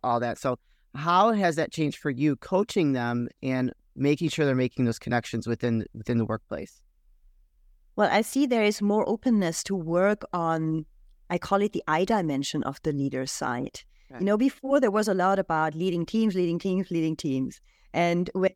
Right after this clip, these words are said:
Speaker 2: I coach leaders or when I train leaders, they immediately shift into this, what I call the we perspective. You know, they look into, "Okay, what does it mean for my team?"
Speaker 1: Yeah.
Speaker 2: And somehow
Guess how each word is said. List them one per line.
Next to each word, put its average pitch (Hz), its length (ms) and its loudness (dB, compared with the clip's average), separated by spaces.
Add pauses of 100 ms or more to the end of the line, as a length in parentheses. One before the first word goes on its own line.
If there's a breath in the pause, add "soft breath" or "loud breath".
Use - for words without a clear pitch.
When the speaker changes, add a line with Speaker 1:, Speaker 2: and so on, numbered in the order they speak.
Speaker 2:
I 196 140 -2
coach 254 340 0
leaders 165 300 0
or 165 180 -4
when 165 160 -4
I 170 120 -4
train 220 340 0
leaders, 160 500 -4 (220)
they - 100 0
immediately 262 500 4
shift 277 300 -2
into 214 260 -2
this, 190 280 -2
what 180 160 -2
I 175 80 0
call 175 180 -2
the 165 100 0
we 180 260 2
perspective. - 600 -6 (260)
You 202 60 -4
know, 220 80 4
they 220 100 4
look - 160 2
into, 202 320 -2 (160 loud breath)
"Okay, 254 220 2
what 202 140 0
does 208 140 2
it 196 80 -4
mean 202 140 -2
for 190 120 -6
my 165 120 0
team?" 285 420 2 (340)
Speaker 1:
Yeah. - 120 -12
Speaker 2:
And 233 240 2 (300)
somehow 349 540 2